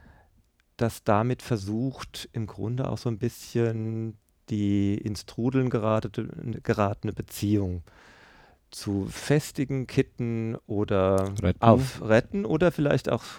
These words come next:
Speaker 1: gezielt zum
Speaker 2: Beenden.
Speaker 1: Scheitern zu bringen,
Speaker 2: Genau,
Speaker 1: ne?
Speaker 2: ja, das
Speaker 1: Ähm,
Speaker 2: weiß man nicht so genau.
Speaker 1: wie, wie, wie siehst du das? Ist Reisen, äh, war das,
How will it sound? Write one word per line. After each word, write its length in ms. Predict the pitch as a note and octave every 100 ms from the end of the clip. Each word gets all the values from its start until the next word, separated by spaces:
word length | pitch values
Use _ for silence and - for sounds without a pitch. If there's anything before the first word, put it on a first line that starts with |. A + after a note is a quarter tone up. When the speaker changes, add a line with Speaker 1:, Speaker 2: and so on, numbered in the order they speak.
| - -
Speaker 1:
gezielt 380 | - - A#2
zum 40 | A2
Speaker 2:
Beenden. 140 | C#3+
Speaker 1:
Scheitern 420 | - C#3+ C#3 A2+
zu 140 | G2+ A2+
bringen, 260 | G#2+ G#2+
Speaker 2:
Genau, 80 | F#2+
Speaker 1:
ne? 200 | C#3 A#3 -
Speaker 2:
ja, 340 | F#2 F#2+ D#3+
das 280 | - C#3 C3
Speaker 1:
Ähm, 60 | B2+
Speaker 2:
weiß 200 | F#2+ F2
man 80 | E2+
nicht 120 | -
so 80 | F2+
genau. 300 | E2+ E2 D#2+ - - - - -
Speaker 1:
wie, 1040 | - F2+ F#2 C#3 C3 C#3+ D3 D#3 E3 - - - - - - - - - _ _ _ _ _ _ - F#3+ -
wie, 400 | C#3 D3+ D3+ C3
wie 100 | C3+
siehst 260 | D3 C3
du 20 | -
das? 160 | G2
Ist 260 | A2 - G2+
Reisen, 840 | G2 A2+ D3 C#3+ D3+ C#3 C#3 C#3 - _ _ _ _ _ _
äh, 380 | - - B2 - _
war 180 | A2+ A2
das, 260 | A#2+ -